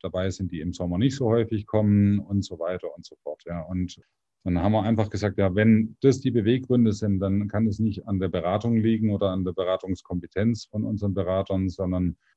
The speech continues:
dann liegt es am Produkt und wir müssen dann einfach an dem Produkt feilschen.“ Und wir haben dann einfach mal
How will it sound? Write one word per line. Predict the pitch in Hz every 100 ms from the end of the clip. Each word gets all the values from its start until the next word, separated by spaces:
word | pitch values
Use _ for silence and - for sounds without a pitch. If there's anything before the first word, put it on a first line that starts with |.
| -
dann | 92 92
liegt | 95 107 107
es | 95
am | 92
Produkt | 90 95 143 143 -
und | 92 85
wir | 92
müssen | 95 87
dann | 98 92
einfach | 98 98 95 -
an | 101
dem | 95 92
Produkt | - 92 139 - - -
feilschen.“ | 85 90 87 - 82 73 _ _ _ -
Und | 95 95 87 90 98
wir | 101 90
haben | 104 107 101 110 - _ _ -
dann | 107
einfach | 104 127 131 113
mal | 110 113 113 113